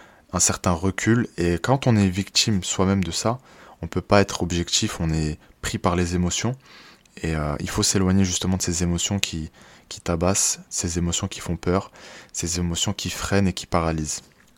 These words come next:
Voilà, avec un vrai travail de fond, tu vas pouvoir de nouveau t'ouvrir, de nouveau, euh, réaliser des projets avec quelqu'un, et puis au fur et à mesure, tu verras que tu peux effectivement t'ouvrir, faire confiance, avancer,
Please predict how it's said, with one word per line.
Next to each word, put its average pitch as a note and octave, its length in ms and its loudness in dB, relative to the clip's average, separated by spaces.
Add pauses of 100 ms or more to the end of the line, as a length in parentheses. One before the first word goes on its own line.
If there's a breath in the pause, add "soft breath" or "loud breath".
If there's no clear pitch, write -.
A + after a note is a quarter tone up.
(380)
Voilà, D2+ 220 0
avec D#2+ 320 -2
un D#2 80 2
vrai D#2+ 200 0
travail F2 300 0
de E2+ 60 -2
fond, A2 160 -4
tu - 120 -4
vas D#2+ 60 -2
pouvoir - 460 -8 (260)
de E2+ 160 2
nouveau G2 240 4
t'ouvrir, G2+ 540 0 (480 loud breath)
de E2+ 180 -2
nouveau, F#2 580 2 (120)
euh, D#2+ 320 -2
réaliser F2 460 -2
des F2 100 2
projets F2+ 360 -4
avec E2 200 -2
quelqu'un, F#2 500 -2 (500 loud breath)
et F#2+ 80 -4
puis - 260 -6
au F2+ 100 -2
fur F2+ 180 0
et F2 40 4
à F2 40 4
mesure, E2+ 420 2
tu - 140 -6
verras D#2+ 220 -4
que - 140 -12
tu - 200 -8
peux - 180 -4
effectivement D#2+ 420 -4
t'ouvrir, E2+ 540 -6
faire - 220 -4
confiance, - 640 -2
avancer, F2 520 2